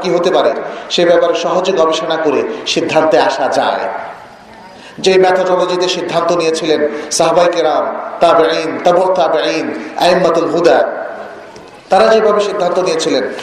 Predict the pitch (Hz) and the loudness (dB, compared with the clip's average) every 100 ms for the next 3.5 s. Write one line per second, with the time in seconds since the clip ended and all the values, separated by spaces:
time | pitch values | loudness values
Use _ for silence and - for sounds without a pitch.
0 | - - - 170 170 165 151 151 170 156 | -8 -2 0 2 2 4 2 0 -2 0
1 | 147 143 143 135 131 131 - 135 - 110 | 0 0 -2 -2 -2 -2 -2 -2 -4 -8
2 | 113 - - - - 175 233 - - - | -12 -16 -20 -10 -2 0 2 2 2 2
3 | 311 - 180 147 | 0 0 0 0